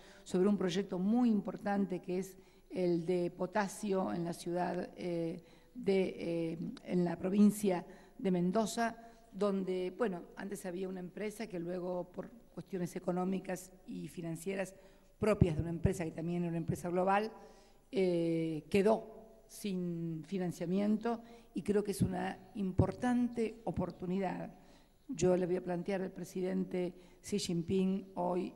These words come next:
esta oportunidad, como también el tema del litio y tantísimas otras cosas que seguramente vamos a, eh, charlar en la reunión de trabajo que vamos a tener hoy por la tarde. Debo confesarles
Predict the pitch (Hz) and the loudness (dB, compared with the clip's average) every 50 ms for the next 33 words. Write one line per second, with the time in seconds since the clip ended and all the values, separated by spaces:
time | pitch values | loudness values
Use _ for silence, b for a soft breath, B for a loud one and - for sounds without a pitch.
0 | - - 175 170 - - 190 185 180 180 - - - 170 - - - - - 165 | -6 -6 -6 -6 -4 -2 -2 0 0 -2 -4 0 6 8 8 8 8 4 -2 0
1 | 175 180 185 196 190 - 208 190 175 - 175 170 175 170 180 185 196 247 254 - | 2 2 2 2 0 0 -2 -2 -2 -2 -2 0 0 0 0 0 -2 -4 -6 -8
2 | - 170 160 - - 180 180 180 185 180 180 180 185 190 190 190 - 196 190 190 | -10 -12 -8 -4 -2 -2 0 0 0 -2 -2 0 0 -2 -2 -2 0 2 2 2
3 | 190 190 B B B B B B B - 262 190 208 196 185 190 214 196 196 233 | 0 -2 B B B B B B B -4 0 2 2 2 2 0 -2 -2 0 2
4 | 226 226 - 196 - 190 175 - - 196 175 185 180 - 185 165 - 170 175 175 | 2 2 0 -2 -2 -4 -2 -2 -2 -2 -2 -2 -4 -6 -8 -6 -4 -2 -2 0
5 | 180 175 175 180 185 185 185 175 180 175 175 180 175 - 185 175 170 165 - B | 0 0 0 0 0 0 0 0 0 0 0 0 -2 -2 -4 -4 -4 -4 -6 B
6 | B B B B B B B B - - - 175 170 170 165 165 170 - - - | B B B B B B B B -14 -6 -2 0 0 2 0 0 -2 -4 -8 -10
7 | - - - 190 170 175 180 185 185 185 185 B B B B B B - - 185 | -6 -2 -2 -2 0 0 0 0 0 -2 -4 B B B B B B -4 0 2
8 | 175 175 170 175 170 170 175 185 185 - - 175 180 196 185 180 180 190 196 214 | 2 4 4 2 0 0 -2 -2 -2 -2 -2 -2 2 4 6 6 6 8 8 8
9 | 220 220 214 202 196 185 185 185 180 - 185 175 - - 185 185 180 B B B | 8 8 8 6 4 2 2 2 4 4 4 2 2 2 2 2 2 B B B
10 | B B - - 185 190 180 175 180 160 151 - - 170 175 180 180 185 - - | B B -6 -2 -2 0 0 -2 -2 -4 -4 -4 -4 -2 -2 -2 -2 -4 -8 -14
11 | - - - - - - - 208 196 190 185 190 190 180 180 - - - 175 - | -20 -20 -20 -20 -8 -2 2 2 2 2 2 0 -2 -2 -2 -4 -6 -8 -8 -8
12 | 170 175 185 190 - b b b b b b b - - 196 208 202 202 208 196 | -10 -12 -14 -16 -16 b b b b b b b -4 0 2 2 2 0 -2 -4
13 | - 196 175 - 202 208 208 208 214 226 240 247 247 240 - | -4 -6 -6 -2 2 2 2 2 2 2 2 2 2 0 -4